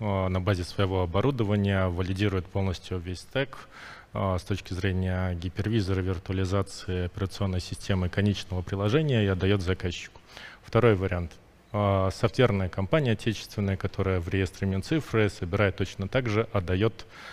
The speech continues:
а мы предоставляем, а, оборудование, а, коллегам, с-, чтобы они сделали непосредственно программно-аппаратный комплекс. Третий вариант. У нас есть интеграторы, которые это делают,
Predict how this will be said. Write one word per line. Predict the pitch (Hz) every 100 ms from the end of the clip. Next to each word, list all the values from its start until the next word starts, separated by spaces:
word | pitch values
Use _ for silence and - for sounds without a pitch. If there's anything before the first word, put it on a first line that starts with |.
| - -
а | 90
мы | 104
предоставляем, | 101 95 87 - 92 101 101 92 87
а, | 90 87
оборудование, | 87 90 104 101 92 92 92 87 85 - 101
а, | 92 87 85 -
коллегам, | 92 110 117 101 92
с-, | -
чтобы | - - 90
они | 90 110
сделали | 90 95 98 87
непосредственно | 87 92 - 104 - 90
программно-аппаратный | - 92 98 92 85 95 95 95
комплекс. | - 92 - - - - - - - -
Третий | 123 156 - 98
вариант. | 95 95 87 - 98
У |
нас | 95 98 117
есть | 110 117
интеграторы, | 104 120 175 - 98 80 - - - -
которые | 104 101 101
это | 101 107
делают, | 98 110 101